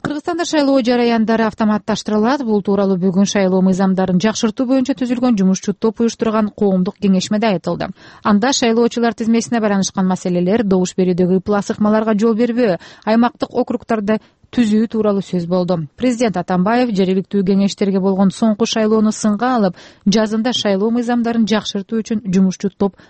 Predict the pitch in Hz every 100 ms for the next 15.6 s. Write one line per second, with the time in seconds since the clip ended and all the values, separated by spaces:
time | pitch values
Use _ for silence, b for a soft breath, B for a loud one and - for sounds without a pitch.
0 | b - 175 180 175 180 175 - 185 180
1 | B B B B B - 233 254 285 269
2 | 269 233 240 240 240 - 226 - 208 202
3 | 196 202 214 214 202 190 - 196 190 190
4 | 190 190 202 190 180 196 196 202 196 -
5 | 190 185 - - 190 190 185 202 190 -
6 | - - 190 190 185 185 190 B B B
7 | B - 247 226 - 220 190 202 - -
8 | 196 226 - 196 208 190 185 - 202 208
9 | 208 285 285 196 - 190 185 180 185 180
10 | 190 185 180 190 190 185 185 - 190 -
11 | 190 196 - 220 196 220 - 180 180 -
12 | 190 214 208 208 208 190 185 185 180 185
13 | 185 190 196 208 214 196 214 208 - 220
14 | 226 196 180 196 175 180 175 180 180 175
15 | 180 170 170 190 185 180